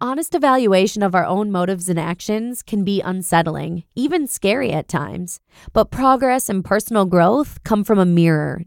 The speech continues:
not a window. By exposing ourselves to truths in life and in the world, we learn and grow.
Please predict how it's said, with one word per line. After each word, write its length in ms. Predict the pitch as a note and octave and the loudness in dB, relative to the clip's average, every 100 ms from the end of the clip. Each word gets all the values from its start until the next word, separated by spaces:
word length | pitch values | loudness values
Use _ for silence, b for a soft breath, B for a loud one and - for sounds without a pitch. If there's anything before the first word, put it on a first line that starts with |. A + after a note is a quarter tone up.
| - | -2
not 220 | F#3+ G3+ | 0 4
a 80 | G3 | 2
window. 560 | E3+ E3 D#3 C#3+ F3+ - _ _ _ _ _ | 2 0 -2 -4 -8 -14 _ _ _ _ _
By 120 | A3+ | 0
exposing 540 | A#3 - B3 C4 D#4 | 0 0 0 2 2
ourselves 460 | D#4 D#4 G#3+ G3+ G3+ | 0 0 4 4 2
to 140 | - | -6
truths 420 | F#3 - A#3 - C4 | -8 -4 -6 -2 -2
in 160 | A#3 | 0
life 240 | F#3 F3+ F#3+ | 0 0 -2
and 100 | F#3+ | -4
in 120 | F3+ | -2
the 80 | F3 | -2
world, 480 | E3+ F3+ A#3 A#3 - | -2 -2 -2 -6 -8
we 160 | - A3 | 0 0
learn 320 | G3 F3+ F#3+ | 2 0 0
and 220 | G3 F3+ | 0 -2
grow. 400 | F3 D#3 D3 - | 0 -2 -4 -8